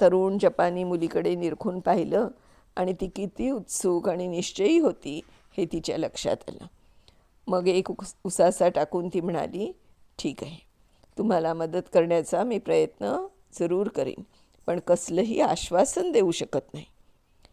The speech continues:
माझं नाव लुडमिला." इकडे थेरेजियन स्टार्टमध्ये काय घडलंय बघूया. एकोणीसशे बेचाळीस त्रेचाळीस.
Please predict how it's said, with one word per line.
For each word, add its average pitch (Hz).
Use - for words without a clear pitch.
माझं 175
नाव 165
लुडमिला." 165
इकडे 151
थेरेजियन 175
स्टार्टमध्ये 165
काय 165
घडलंय 156
बघूया. 156
एकोणीसशे 165
बेचाळीस 160
त्रेचाळीस. -